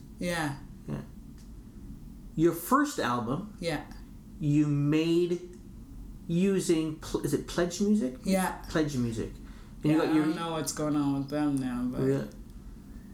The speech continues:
Speaker 2: But you did a lot of, like, you did a lot of,
Speaker 1: <laughs>
Speaker 2: um, you know, you, you worked with your fans,
Speaker 1: Mm-hmm.
Speaker 2: right? You,
Speaker 1: Mm-hmm.
Speaker 2: you, you, you, you, you had them sort of pick the singles,
Speaker 1: Mm-hmm, mm-hmm.
Speaker 2: um, and helped to create this, this work of art. Tell me about,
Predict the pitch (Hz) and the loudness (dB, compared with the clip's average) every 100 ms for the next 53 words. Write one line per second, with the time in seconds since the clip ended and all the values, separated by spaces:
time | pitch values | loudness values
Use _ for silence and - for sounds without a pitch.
0 | - 208 214 262 226 226 220 - - 185 | 6 8 8 6 6 6 4 2 2 2
1 | 185 202 202 190 175 175 156 151 143 131 | 4 4 4 6 6 6 4 4 2 2
2 | 127 - - - - - - - - - | -4 -10 -12 -14 -10 -10 -10 -10 -12 -12
3 | - - - - - - - - 220 175 | -14 -12 -10 -10 -10 -12 -14 -6 2 4
4 | 160 156 156 175 170 208 208 185 180 170 | 4 4 4 6 6 4 4 0 2 2
5 | - 165 151 127 120 113 214 220 226 139 | 4 4 4 2 0 6 8 10 8 6
6 | 165 180 143 139 - - - - - 139 | 0 2 6 6 6 2 -6 -16 0 4
7 | 135 143 143 151 135 139 143 135 135 135 | 6 6 4 4 2 4 4 4 4 4
8 | 156 160 151 151 139 160 131 - - 170 | 2 2 4 2 4 2 2 0 2 2
9 | - - - 151 131 113 110 190 196 196 | 2 2 4 4 4 0 2 4 6 4
10 | 175 - 180 180 208 131 131 131 151 156 | 2 0 2 4 6 4 2 2 2 2
11 | 151 - - 151 147 139 139 131 - - | 0 0 2 6 6 4 2 2 2 0
12 | 131 - 143 135 135 123 117 - 285 349 | 0 2 0 0 0 0 0 2 4 4
13 | 254 311 - | 4 2 0